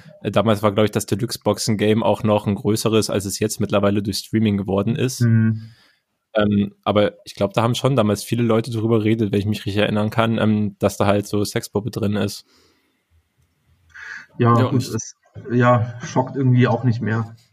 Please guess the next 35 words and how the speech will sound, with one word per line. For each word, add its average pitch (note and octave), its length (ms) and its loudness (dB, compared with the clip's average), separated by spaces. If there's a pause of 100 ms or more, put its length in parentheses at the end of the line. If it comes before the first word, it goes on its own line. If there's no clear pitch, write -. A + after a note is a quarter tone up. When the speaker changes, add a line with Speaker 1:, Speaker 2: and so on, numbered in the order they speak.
(280)
Speaker 3:
Und A#2+ 80 -2
ich A2 80 -2
Speaker 2:
Auch A2 40 -2
Speaker 3:
denke A2+ 220 0
Speaker 2:
bei - 20 -2
Speaker 3:
mal, A2+ 120 2
Speaker 2:
dem A#2 60 2
Standard. G#2+ 140 -4
Speaker 3:
ansonsten C3+ 960 0
ist A2 200 -8
dieser A2 180 0
Markt G#2 360 -2
halt A2 240 0
schon G#2 200 -4
vollständig A2+ 760 -4
von, G#2 360 -2
äh, G#2 180 -2
King B2+ 220 0
Orgasmus A2 520 -6
One A2 240 -4
von, F#2+ 500 -10
äh, - 60 -10
Orgy G2+ 600 -4
halt - 240 -4
Speaker 2:
<laughs> - 20 0
Speaker 3:
abgedeckt, - 640 -2
würde C#3 140 0
ich - 80 -4
sagen. C3+ 300 0 (840)
Speaker 2:
Stimmt, - 420 2 (220)
also C3 340 2
Speaker 1:
Pionier. C#3 320 2
Speaker 2:
eigentlich, C3+ 420 4 (260)
eigentlich, C3+ 500 2
ja, A#2 500 0